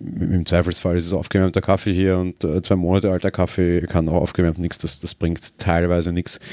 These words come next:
Wir wollen das Jahr so fertig machen, wie wir es angetreten haben und, äh, ja, quasi ab, ab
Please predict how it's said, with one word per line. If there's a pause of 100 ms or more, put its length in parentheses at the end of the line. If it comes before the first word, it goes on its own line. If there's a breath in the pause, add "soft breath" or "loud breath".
(360 loud breath)
Wir
wollen
das
Jahr
so
fertig
machen,
wie
wir
es
angetreten
haben
und,
äh, (180)
ja,
quasi
ab,
ab